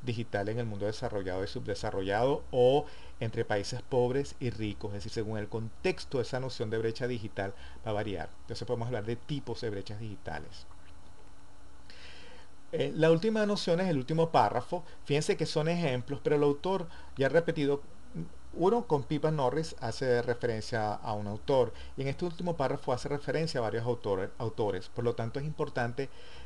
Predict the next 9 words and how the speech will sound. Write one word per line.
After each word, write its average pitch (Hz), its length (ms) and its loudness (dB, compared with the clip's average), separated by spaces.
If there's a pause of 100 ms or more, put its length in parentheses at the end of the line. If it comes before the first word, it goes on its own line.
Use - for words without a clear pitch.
(100)
mencionar 147 720 2 (340)
que 151 80 4
hay 120 120 6
otros 139 200 0
autores 160 460 4
que 151 140 4
sustentan 160 680 0
el 156 140 -2
planteamiento 147 720 -2